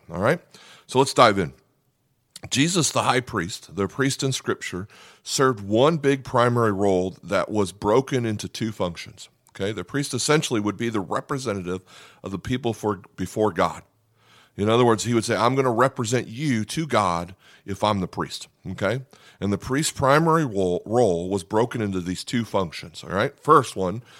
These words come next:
the priest made sacrifices for the forgiveness of sins. As the priest, he would take an innocent animal,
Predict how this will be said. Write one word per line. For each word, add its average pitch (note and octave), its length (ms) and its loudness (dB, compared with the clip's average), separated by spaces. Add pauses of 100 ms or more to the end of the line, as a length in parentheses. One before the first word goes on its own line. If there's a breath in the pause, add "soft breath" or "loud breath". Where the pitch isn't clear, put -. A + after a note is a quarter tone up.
(380 loud breath)
the A2 140 2
priest - 320 -2
made A#2 180 0
sacrifices B2+ 880 -2
for G2+ 200 -6
the G2 100 -6
forgiveness G2+ 800 -4 (400 soft breath)
of F#2+ 120 -2
sins. - 440 -6 (680 soft breath)
As A#2 200 2
the A2+ 80 -2
priest, D3+ 400 2
he C3+ 120 2
would B2+ 200 0
take C3 260 -2
an G#2+ 100 0
innocent C3+ 440 -2
animal, F#2 400 -6